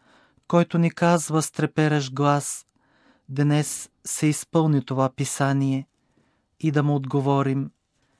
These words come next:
"Имаш право, Господи, Твоето днес ще бъде и нашето днес." Така някой ще стане по-малко беден, по-малко потиснат,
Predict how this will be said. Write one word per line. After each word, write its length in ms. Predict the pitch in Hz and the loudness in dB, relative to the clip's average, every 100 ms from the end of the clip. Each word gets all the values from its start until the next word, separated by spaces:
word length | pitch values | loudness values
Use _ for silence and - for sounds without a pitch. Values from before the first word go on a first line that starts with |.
| _ _ - | _ _ -4
"Имаш 360 | 175 165 156 | 0 2 0
право, 320 | - 170 160 147 | 0 2 2 2
Господи, 680 | 156 151 - 151 147 147 - _ _ _ _ _ _ | 2 2 -4 -4 -4 -6 -10 _ _ _ _ _ _
Твоето 420 | 175 175 170 170 | 4 4 6 2
днес 420 | 156 165 175 - - | 2 2 0 -4 -10
ще 260 | - - 156 | -8 -2 2
бъде 480 | 160 156 156 156 - | 2 2 2 0 -2
и 140 | 170 | -2
нашето 480 | 165 170 170 - 147 | 2 0 -2 -4 -4
днес." 480 | 131 139 139 - - _ _ _ _ _ _ _ _ _ | 0 0 -2 -4 -12 _ _ _ _ _ _ _ _ _
Така 260 | 180 - 185 | -2 2 2
някой 340 | 185 180 185 | 2 2 0
ще 200 | - 185 | -2 -4
стане 340 | - 185 180 | 0 2 2
по-малко 580 | 175 190 185 175 165 - | 2 2 4 4 4 0
беден, 580 | 156 170 170 156 147 135 - _ _ _ - | 2 2 2 0 0 -4 -10 _ _ _ 0
по-малко 460 | 170 165 156 165 | 4 4 2 -2
потиснат, 800 | - 165 - - 175 - 156 147 | 0 0 0 -2 -2 0 -2 -2